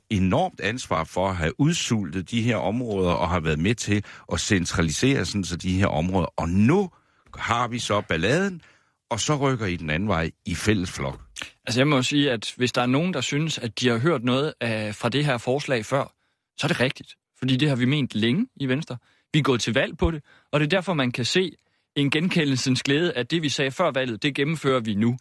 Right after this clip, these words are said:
Speaker 2: Skulle vi have været mere fremme i skoen for fem, ti, femten år siden? Ja, det skulle vi nok. Øhm,
Speaker 1: Jamen,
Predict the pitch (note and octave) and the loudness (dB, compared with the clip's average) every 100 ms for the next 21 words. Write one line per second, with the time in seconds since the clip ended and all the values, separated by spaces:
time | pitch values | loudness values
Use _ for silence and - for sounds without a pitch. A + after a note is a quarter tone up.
0 | - - _ _ _ - F#3+ F3 D#3+ D#3 | -10 -20 _ _ _ -2 2 2 2 0
1 | D3+ C#3+ C#3+ C3+ C#3+ F3+ G3+ G3 F3 F3+ | 0 0 0 0 0 0 0 -2 -2 -2
2 | - F#3+ D#3+ C#3 - C3 B2 A#2+ F#3+ F3 | 0 0 2 -2 0 0 0 0 -2 -2
3 | - F#3 E3 E3+ F3+ D3+ C3 C3+ B2+ A2 | -2 -2 0 -2 0 0 0 0 0 0
4 | G#2 - - B2+ - B2+ A2 A2 A2 - | -4 -8 -4 -4 0 2 2 0 -4 -14
5 | _ _ _ _ - B2 A#2+ A#2 A2 G#2 | _ _ _ _ -2 2 2 2 0 0
6 | G#2 G#2 G2+ | 0 0 -2